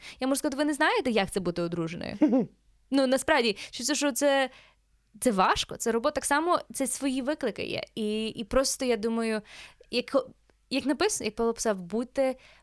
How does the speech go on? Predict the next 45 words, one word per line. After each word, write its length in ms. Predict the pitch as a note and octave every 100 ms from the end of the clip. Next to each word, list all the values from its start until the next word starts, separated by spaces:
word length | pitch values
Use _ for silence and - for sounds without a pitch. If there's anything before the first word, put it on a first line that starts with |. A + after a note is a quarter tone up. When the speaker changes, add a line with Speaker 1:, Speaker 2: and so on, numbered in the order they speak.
| _ _ _
Speaker 1:
послідовниками 600 | - B3+ A#3+ A3+ A3+ A3
Христа 160 | G#3 G#3+
в 60 | -
тому 260 | G#3+ G#3+
сезоні, 400 | G#3 F#3+ F3+ F3+
де 180 | F3 E3
ви 100 | E3+
є. 340 | E3 E3+ D#3+ - _ _ _ _ _ _
І 100 | A3
приносите 480 | G3+ G3+ G#3 G3+ G#3
Богу 260 | F3+ F3+ F3+
славу 360 | - F3+ E3+
там, 260 | - F3 F3
де 120 | F3
ви 80 | F3
є". 180 | F3 E3+
Speaker 2:
Мгм. 140 | F2 - - -
Speaker 1:
Тому, 180 | G#3
якщо 260 | A3+ - B3
ви 100 | A#3+
одружені, 760 | B3+ A3+ B3+ A#3+ G#3 F3+ D#3+ - _ _
приносите 540 | - A#3 A3+ C#4+ - F4
цим 220 | - G#3+ G3+ -
Богу 240 | F#3+ G3+
славу, 380 | - D#4 E4+ G3+
хай 200 | - A#3
Бог 240 | A3 A3+ -
це 120 | A3
використовує. 340 | A3 - G#3+
Якщо 240 | G3 - C4+
ви 80 |
не 200 | B3+ C4+
одружені, 540 | D4+ A#3+ A#3 G3 E3 - _ _ _ _
хай 260 | - A#3+ A3+
Бог 260 | G#3+ A3+
використовує 720 | A#3 A3+ A3 G#3+ - A3+ A3+ G3
це 200 | - F3+
в 40 |
вашому 400 | F#3 F#3 - G3+
житті 260 | F#3+ G3 G#3
і 60 | F#3+
приносить 520 | G#3 G3+ A3+ A#3 A3+
через 240 | G#3+ G#3
вас 160 | G3+ G#3
славу. 300 | C#4+ C4+ F3